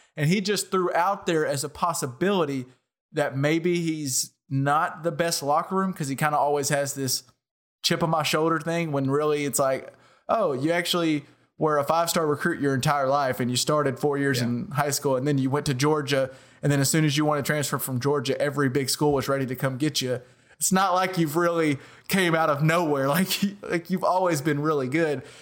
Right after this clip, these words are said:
Speaker 1: So maybe that annoys people, but I, I like the Bears getting that pick. I,
Speaker 2: I do too. It was a
Speaker 1: it's
Speaker 2: good move.
Speaker 1: Even though I know the, the Bears got Trubisky, so it's not the first time they've tried to go get a quarterback in the first round to be their guy.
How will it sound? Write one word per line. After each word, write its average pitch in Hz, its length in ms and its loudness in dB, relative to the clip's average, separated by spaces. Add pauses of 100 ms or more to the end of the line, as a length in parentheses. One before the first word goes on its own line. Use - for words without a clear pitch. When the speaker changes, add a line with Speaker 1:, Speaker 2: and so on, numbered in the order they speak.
(140)
Speaker 1:
So 185 140 0
maybe 170 300 2
that 170 160 0
annoys 180 180 0
people, 170 140 -2
but 156 160 0
I, 131 280 0
I 220 140 0
like 156 320 0
the 131 60 -2
Bears 120 420 -4 (760)
getting 143 200 -2
that 131 180 0
pick. 120 240 -2
I, 147 140 0 (160)
Speaker 2:
I 123 60 -2
do 123 100 -2
too. 113 300 -4 (160)
It - 40 0
was 180 180 0
a 185 40 0
Speaker 1:
it's - 80 -6
Speaker 2:
good - 20 -
move. 147 280 -2
Speaker 1:
Even 247 200 2
though 254 100 2
I 214 100 2
know 202 180 2
the, 196 200 -4 (280)
the 190 100 2
Bears 214 320 0
got 175 260 0
Trubisky, 185 440 0
so 185 120 0
it's 156 120 -2
not 190 160 0
the 151 80 -2
first 165 240 0
time 160 180 0
they've 147 140 0
tried 151 280 0
to 147 60 -2
go 143 140 0
get 143 160 0
a - 20 -2
quarterback 147 440 0
in 139 60 0
the 131 60 0
first 139 260 -2
round 143 200 2
to 127 80 0
be 143 100 2
their 131 160 0
guy. 139 320 0